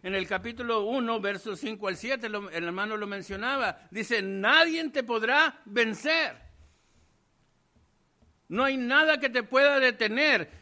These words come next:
La iglesia del Señor, el cristiano, el Hijo de Dios, hermanos, ha sido preparado, ha sido creado para la honra y la gloria de nuestro Padre Celestial.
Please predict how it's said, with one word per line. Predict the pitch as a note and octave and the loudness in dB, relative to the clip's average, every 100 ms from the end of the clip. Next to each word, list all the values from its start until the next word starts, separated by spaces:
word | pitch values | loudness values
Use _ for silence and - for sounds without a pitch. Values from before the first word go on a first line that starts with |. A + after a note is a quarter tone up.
| - | -2
La | A3 | 4
iglesia | A#3 G#3 A3 D4 - D4 | 4 4 6 6 6 0
del | C#4+ B3 | 0 -2
Señor, | - G3+ F3 F#3 A#3 F#3+ | -2 -4 0 2 0 0
el | A3+ A3 | -2 -2
cristiano, | G#3+ G3 - C#4+ D4+ B3+ | -6 -8 -2 0 2 0
el | A3+ | -2
Hijo | B3+ D4+ | -4 0
de | C4 | 0
Dios, | A3 A#3 C#4+ - | 0 4 4 4
hermanos, | G#3+ G3 A3 C4 - - - | -4 -2 0 -2 -4 -20 0
ha | A3 | 0
sido | A3+ C4+ C#4 | 0 2 0
preparado, | C4+ A#3 G3 G3 G#3 C4+ D#4+ D4 _ | 2 -6 0 2 2 2 -2 -8 _
ha | - G#3+ | -4 -4
sido | B3 C4+ C4 | -2 -2 -2
creado | B3+ A3 A#3 D4 D4+ - _ | 0 2 2 2 0 -6 _
para | A3+ A3 | 2 4
la | G#3 | 4
honra | G3+ C4+ C#4+ C4 | 2 2 2 0
y | |
la | A3+ G#3+ | 0 0
gloria | A#3 C#4 A#3 | 4 4 4
de | G#3 | 0
nuestro | G3 F#3+ G3+ | -2 -6 -8
Padre | F#3 A3 G#3 | 0 0 0
Celestial. | G3 G3 F#3 - A#3+ A3+ D#3+ | -4 -6 -6 -2 2 4 2